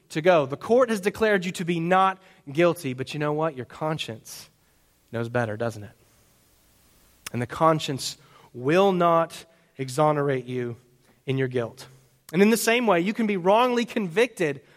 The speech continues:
of something you haven't done, like Andy Dufresne in the Shawshank Redemption. They can send you to jail. They can pronounce you guilty,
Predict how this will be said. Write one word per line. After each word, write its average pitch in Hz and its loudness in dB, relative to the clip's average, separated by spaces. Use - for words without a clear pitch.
of 170 0
something 220 2
you 220 4
haven't 226 2
done, 208 2
like 156 0
Andy 185 -2
Dufresne 185 0
in 175 0
the 165 -2
Shawshank 175 0
Redemption. 170 0
They 208 6
can 208 4
send 262 2
you 233 0
to 214 2
jail. 196 4
They 196 4
can 214 0
pronounce 214 0
you 190 -2
guilty, 170 0